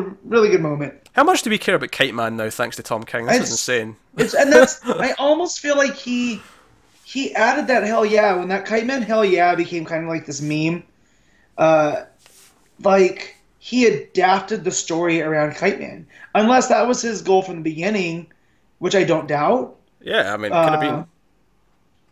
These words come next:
Speaker 1: because Hi-, Kite Man "hell yeah" has become, like, this thing, and it's throughout comics right now. Most, I think most, most people reading comics are now a fan of Kite Man.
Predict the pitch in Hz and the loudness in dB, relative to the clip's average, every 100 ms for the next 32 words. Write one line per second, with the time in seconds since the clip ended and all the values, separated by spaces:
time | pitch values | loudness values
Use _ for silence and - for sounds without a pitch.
0 | _ - 208 208 208 160 196 - - 180 | _ -6 -2 0 0 2 2 0 -2 -2
1 | 196 214 208 165 175 196 208 175 160 160 | 0 0 0 0 2 4 4 4 0 -4
2 | 156 156 160 - 165 - 160 196 202 170 | -4 -4 -4 -6 -8 -6 -4 0 0 0
3 | 160 147 - - _ _ _ _ _ - | -2 -4 -6 -8 _ _ _ _ _ 0
4 | 202 208 - 180 233 - 202 180 175 190 | 2 2 0 0 0 0 0 0 0 0
5 | 269 - - _ 302 339 339 233 269 269 | -2 -6 -16 _ -2 2 4 4 2 0
6 | - 254 269 285 277 254 214 202 202 185 | -4 -6 -4 -4 0 2 2 2 4 2
7 | 165 - - - _ _ _ - 175 190 | 0 -6 -10 -12 _ _ _ -2 2 4
8 | 190 185 165 180 156 165 139 - 123 | 4 4 2 -2 -2 -4 -6 -8 -16